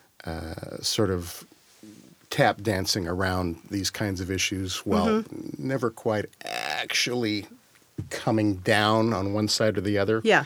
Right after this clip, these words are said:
Speaker 1: Very good at it. Uh, this county, it's not Lewis County.
Speaker 2: Mm-hmm.
Speaker 1: It's not Kitsap. It's not Kittitas. It's not King.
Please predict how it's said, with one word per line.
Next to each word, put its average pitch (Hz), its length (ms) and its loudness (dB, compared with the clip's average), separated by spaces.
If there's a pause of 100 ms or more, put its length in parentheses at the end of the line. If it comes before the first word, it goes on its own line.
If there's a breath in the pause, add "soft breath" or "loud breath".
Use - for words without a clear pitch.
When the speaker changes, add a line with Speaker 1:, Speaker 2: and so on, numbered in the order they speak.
(220 loud breath)
Speaker 1:
Very 127 400 8
good 117 200 6
at 104 200 6
it. - 140 0 (720 loud breath)
Uh, 101 520 2 (2000 loud breath)
this 160 220 6
county, 170 460 8 (1800 loud breath)
it's - 260 2
not 135 400 6 (340)
Lewis 120 340 6
County. 107 420 0 (200)
Speaker 2:
Mm-hmm. 190 280 -2 (280 loud breath)
Speaker 1:
It's - 280 -2
not 120 340 4 (880)
Kitsap. 143 580 4 (640)
It's - 240 0
not 113 300 4 (120)
Kittitas. 117 800 2 (560 loud breath)
It's - 160 -6
not 113 300 2
King. 135 540 4